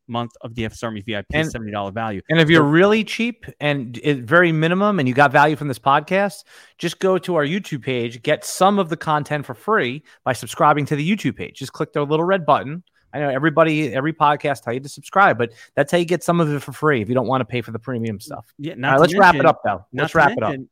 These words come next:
Speaker 1: in the YouTube channel, my first look DraftKings week one lineup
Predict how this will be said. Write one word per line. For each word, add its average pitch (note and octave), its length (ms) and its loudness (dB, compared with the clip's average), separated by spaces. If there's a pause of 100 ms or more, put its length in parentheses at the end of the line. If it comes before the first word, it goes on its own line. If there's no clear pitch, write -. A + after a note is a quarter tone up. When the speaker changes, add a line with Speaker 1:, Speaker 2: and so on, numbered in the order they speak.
Speaker 1:
in C3+ 120 -6
the D#3 200 -6
YouTube E3 200 -10
channel, A2 480 -10
my B2 180 -6
first D3+ 360 -6
look C#3 260 -6 (240)
DraftKings C3 520 -6
week C3 240 -8
one A#2+ 200 -6
lineup A#2 400 -6